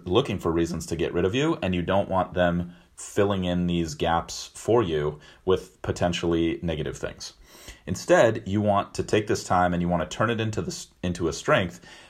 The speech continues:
by controlling the narrative, t-, telling the story on your own terms to the admissions committee, and they will appreciate that because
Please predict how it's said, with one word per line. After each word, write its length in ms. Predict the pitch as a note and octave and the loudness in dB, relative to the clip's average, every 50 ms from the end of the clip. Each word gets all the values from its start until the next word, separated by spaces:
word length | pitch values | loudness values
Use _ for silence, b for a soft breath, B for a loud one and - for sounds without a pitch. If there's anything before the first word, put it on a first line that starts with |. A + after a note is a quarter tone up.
| B B | B B
by 360 | - F#2 F#2 F#2 F#2 F2+ - - - _ _ _ _ _ _ _ | 4 6 6 6 4 2 0 -6 -14 _ _ _ _ _ _ _
controlling 760 | - - F#2+ F2+ - - - A2 G#2+ A2+ A2 G#2+ G#2+ G2+ F#2+ F2 | -4 -4 -4 -2 -2 0 2 2 2 4 2 2 0 0 -2 -2
the 80 | E2+ | -4
narrative, 640 | D#2+ D#2 D2+ D2 C#2+ C#2 - G1+ - - - - - _ _ _ _ _ | -2 -2 -2 -2 -2 -2 -4 -6 -10 -12 -16 -18 -18 _ _ _ _ _
t-, 140 | - - - - | -2 -2 -2 0
telling 360 | - - A#2 B2+ C3+ C3 A#2+ | 2 2 4 4 2 0 -2
the 80 | G#2+ G2 | -2 -4
story 600 | - - G2 F2+ F2+ F2+ F2 F2 F2 E2+ F2 B B B B _ | -4 -2 2 4 4 4 4 2 0 -2 -4 B B B B _
on 160 | F2 F2 F2+ | 2 2 2
your 180 | E2+ E2 E2 E2 | 2 -2 0 0
own 220 | D#2+ D#2+ D#2 D#2+ | 0 0 -2 -4
terms 460 | D2 - C#3+ A2 F2 D2+ D2 D2+ - | -2 0 0 0 0 0 -4 -4 -6
to 100 | - - | -6 -2
the 120 | D#2+ E2 E2 | 0 0 0
admissions 380 | D#2+ E2+ E2+ D2+ - D#2 D2 | 0 -2 -4 -4 -4 -6 -6
committee, 320 | - - D2+ D2 - - D2+ - | -6 -6 -4 -4 -2 -4 -2 -2
and 220 | A#2 B2 B2+ B2 | -2 -2 0 0
they 80 | C3 C3 | 0 2
will 160 | B2+ B2+ A#2+ | 2 2 2
appreciate 540 | A2 A2 - F3+ F3 D#3+ - F2 E2 D#2+ - | 2 2 2 2 2 2 0 0 0 0 2
that 220 | E2 D#2 D#2+ - | 2 2 2 2
because 460 | - F2 E2+ - F2 E2+ D#2+ E2 D#2+ | 0 -4 0 2 2 2 2 0 -4